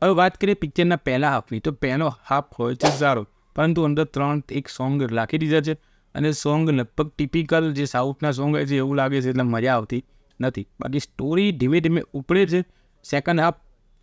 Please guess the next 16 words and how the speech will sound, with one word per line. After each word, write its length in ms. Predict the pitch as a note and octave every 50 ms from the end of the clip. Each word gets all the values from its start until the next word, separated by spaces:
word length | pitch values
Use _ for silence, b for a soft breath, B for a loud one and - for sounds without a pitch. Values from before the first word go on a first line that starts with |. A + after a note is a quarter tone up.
| _ _ _ _ _ - - A4+ - -
શરૂઆતમાં 480 | - C3+ C#3+ D3+ D3+ C#3 - D3+ D#3 D3
થોડો 520 | - - C#3+ D3 D3+ D3+ D3 D3 - - _ _ _ -
ઉપડે 300 | C#3+ C#3 - E3+ E3+ E3
છે, 120 | E3 E3
પછી 220 | D3 C3+ A#2+ C3+
વચ્ચે 260 | C3 C3 A#2+ - C3+ C3
દબાઈ 280 | C3+ C#3 D3+ E3+ E3+
જાય 160 | E3 D#3 D3+
છે 60 | C#3+ D3
અને 140 | D3 D3 - _ -
એન્ડમાં 380 | - B2+ C#3 C#3+ D3 D3+ D#3 D3
ક્લાઇમેક્સ 520 | - C#3 C3 B2 B2+ C#3 C#3+ C3+ - -
સારું 260 | - A#2+ A#2 C3 C3
બતાવવામાં 440 | A#2+ C3+ - - B2 B2 A#2+ A#2+ -
આવ્યું 240 | - - B2+ B2 -
છે. 280 | - - - B2 -